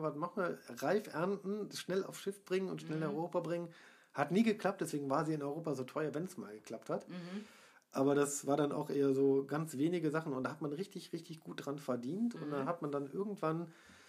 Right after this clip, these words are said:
Speaker 1: als das dann so losging mit der industriellen Revolution, hat man dann auch sich an die Banane erinnert und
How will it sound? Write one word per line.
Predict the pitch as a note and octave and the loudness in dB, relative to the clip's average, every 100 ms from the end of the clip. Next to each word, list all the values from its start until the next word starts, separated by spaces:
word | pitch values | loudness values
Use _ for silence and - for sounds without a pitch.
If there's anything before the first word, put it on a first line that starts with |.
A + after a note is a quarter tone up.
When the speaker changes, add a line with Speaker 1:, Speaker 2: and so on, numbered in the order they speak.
| - - - _ | -20 -20 -20 _
Speaker 1:
als | C3+ | -4
das | D3+ C#3+ | -4 0
dann | C#3 | 2
so | C#3 | 2
losging | C#3 - C3+ F3 F3+ E3+ D#3 | 2 0 0 -2 -2 -2 0
mit | D3 | 0
der | D3 | -2
industriellen | D3 D3 - C#3+ D#3+ C#3+ | -2 -4 0 2 2 2
Revolution, | C#3 C#3+ C3+ - F3 F#3 D#3 | 0 4 2 2 -2 -2 -2
hat | E3 | -2
man | D3 D3 | -2 0
dann | D3 D3 C#3+ | 0 0 -4
auch | - C3+ C3+ | -4 -4 -2
sich | C#3+ C#3 | -4 -2
an | C3 | 0
die | C3 | 0
Banane | B2+ A#2 C3+ D3 A#2+ | 0 0 0 0 0
erinnert | A#2 F#3+ A#3+ A#3 - | -2 0 0 0 -4
und | D3+ | -4